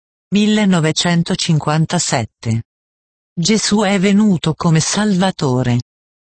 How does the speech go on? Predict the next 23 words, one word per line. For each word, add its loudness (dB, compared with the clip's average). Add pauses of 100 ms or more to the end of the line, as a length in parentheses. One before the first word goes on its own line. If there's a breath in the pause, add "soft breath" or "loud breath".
(360)
Sono 2
disceso 0
sulla 0
terra -2
per -2
via 2
della 0
grande 0
miseria 0
spirituale, 0 (380)
perché -2
gli 2
uomini 2
che 0
il 2
mio 2
avversario 0
teneva 2
legati 0
mi 2
hanno 2
fatto -4
compassione 0